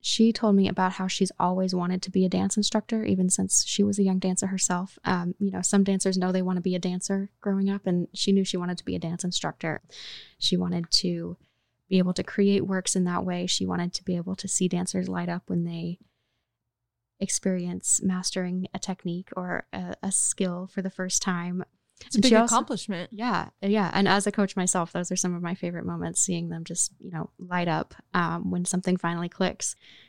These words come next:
Speaker 1: And she also talked about how being a role model is really important, um, to her, and that her relationship with all of her dancers and with her community.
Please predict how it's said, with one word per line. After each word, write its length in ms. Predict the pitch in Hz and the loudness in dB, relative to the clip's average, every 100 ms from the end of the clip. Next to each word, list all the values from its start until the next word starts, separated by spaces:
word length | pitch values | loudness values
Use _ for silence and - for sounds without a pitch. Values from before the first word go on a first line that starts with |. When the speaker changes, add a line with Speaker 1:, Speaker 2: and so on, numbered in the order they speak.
| _ - | _ 0
Speaker 1:
And 100 | 196 | 6
she 100 | 214 | 8
also 160 | 220 233 | 6 6
talked 200 | 220 - | 2 4
about 180 | 202 | 0
how 100 | 190 | 0
being 180 | 185 190 | 2 2
a 60 | 180 | 2
role 180 | 175 175 | 0 -2
model 260 | 175 180 | -2 -2
is 160 | 190 190 | -4 0
really 180 | 190 185 | 0 0
important, 560 | 190 185 190 202 - _ | -2 -4 -4 -6 -12 _
um, 320 | 196 190 196 202 | -4 -4 -4 -6
to 140 | 190 | -8
her, 200 | 190 185 | -6 -4
and 180 | 185 180 | -2 -4
that 100 | - | -4
her 140 | 185 185 | -4 -2
relationship 580 | 190 190 185 - 175 | -2 -2 -2 -4 -4
with 220 | 180 180 _ - | -6 -8 _ 0
all 140 | 196 | 2
of 100 | 196 | 4
her 80 | 202 | 2
dancers 460 | 180 180 - 180 180 | 0 0 -2 -2 -2
and 160 | 175 | -2
with 220 | 180 185 | 0 -2
her 100 | - | -2
community. 540 | 185 185 175 170 165 | 2 2 2 -8 -12